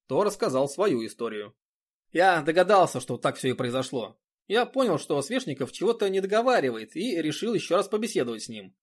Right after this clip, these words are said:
И вот что он мне рассказал. Когда он со своей свитой приехал на опознание в морг, почувствовал, что это не Элеонора. И, что самое интересное, почувствовал по запаху,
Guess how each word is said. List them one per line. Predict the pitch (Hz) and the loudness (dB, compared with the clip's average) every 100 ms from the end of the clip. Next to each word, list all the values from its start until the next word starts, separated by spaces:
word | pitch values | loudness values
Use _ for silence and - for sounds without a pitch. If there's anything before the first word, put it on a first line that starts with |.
| _ _ _ _ - | _ _ _ _ -4
И | 220 156 | -2 2
вот | 170 214 | 2 4
что | - | 2
он | 175 | 0
мне | 175 | 2
рассказал. | 165 - 170 160 107 - _ _ _ _ - | 0 0 0 2 -2 -4 _ _ _ _ -6
Когда | 143 185 208 | -4 4 4
он | 156 131 | 4 0
со | 151 | -2
своей | 170 160 | 2 2
свитой | 143 185 127 113 | 2 -2 -2 -4
приехал | 147 170 131 127 | 0 0 0 0
на | 139 | 0
опознание | 135 147 160 131 127 | 0 -2 0 0 -2
в | 123 | 0
морг, | 226 262 - _ _ | 0 0 -2 _ _
почувствовал, | 123 120 147 - 170 | -8 -4 -4 -2 -2
что | 143 139 - | 0 -2 -2
это | 147 147 123 | -2 0 -2
не | 131 175 147 | 0 0 0
Элеонора. | 160 170 220 143 98 _ _ _ _ _ | 2 2 2 0 -2 _ _ _ _ _
И, | - 254 | -4 -4
что | - 175 | -4 -4
самое | - 180 139 127 | 0 2 2 -2
интересное, | 139 233 240 131 107 | 2 2 2 -6 -6
почувствовал | 120 117 196 - 180 | -8 -4 -4 0 -2
по | - 156 | 2 0
запаху, | 196 196 120 117 110 104 | 4 2 2 -4 -10 -12